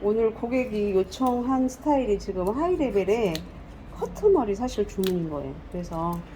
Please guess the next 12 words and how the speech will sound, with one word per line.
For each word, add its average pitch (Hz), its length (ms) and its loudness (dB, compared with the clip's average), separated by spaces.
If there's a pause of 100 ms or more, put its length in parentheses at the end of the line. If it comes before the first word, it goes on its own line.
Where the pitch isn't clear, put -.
(380)
고객 208 260 -2
원하는 190 420 4
대로. 165 240 -4 (1600)
그리고 202 340 2
지금 175 400 -2
밑에서 175 760 2
이게 180 320 0
지금 165 280 -4
머리를 175 320 -2
하나, 214 360 0
둘, 185 180 -6
셋 226 160 -10